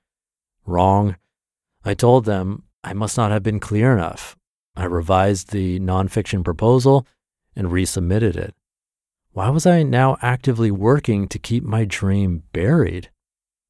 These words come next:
Well, perhaps because one of the only things worse than not chasing your dream is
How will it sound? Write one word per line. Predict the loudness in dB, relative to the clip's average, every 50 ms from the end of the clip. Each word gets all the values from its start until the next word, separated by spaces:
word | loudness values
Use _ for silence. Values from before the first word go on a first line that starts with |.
| _ _ _
Well, | -16 -8
perhaps | -2 2 2 4 4 4 2 0 -2
because | -8 -6 -4 0 0 0 0 0 -2
one | -2 -2 0 2 2
of | 2 0 0
the | 0 -2 0
only | 0 0 0 -2
things | -2 -2 -4 -4 -2 -4 -4
worse | -4 0 2 4 4 4 2 0 -4
than | -6 -6 -4 -4 -2
not | -2 -2 -2 -2 -6 -8
chasing | -6 -2 0 0 0 0 -2 -4
your | -4 -4
dream | -6 -6 -6 -4 -2 -2 -2 -2 -2
is | -2 -2 -4 -4 -8